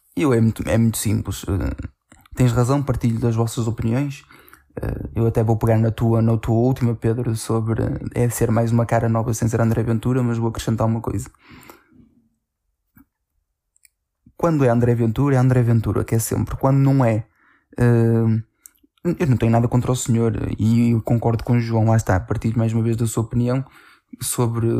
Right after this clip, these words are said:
um ato, um, um apresentador de televisão tem todas as valências, se quiser, para ser um político.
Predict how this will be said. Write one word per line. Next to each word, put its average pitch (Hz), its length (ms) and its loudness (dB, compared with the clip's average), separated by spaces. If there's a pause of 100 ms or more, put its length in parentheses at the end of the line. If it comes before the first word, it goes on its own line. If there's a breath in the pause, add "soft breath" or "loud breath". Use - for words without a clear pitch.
(240)
um 117 280 2
ato, - 260 0
um, 113 460 2 (1120 soft breath)
um 135 140 2
apresentador 120 520 0
de 113 60 -6
televisão 120 480 -2
tem 131 180 -2
todas 113 260 -2
as 120 120 -2
valências, 110 540 0
se - 60 -14
quiser, 110 260 0
para 117 140 -2
ser 113 180 -4
um 120 120 0
político. 113 500 -6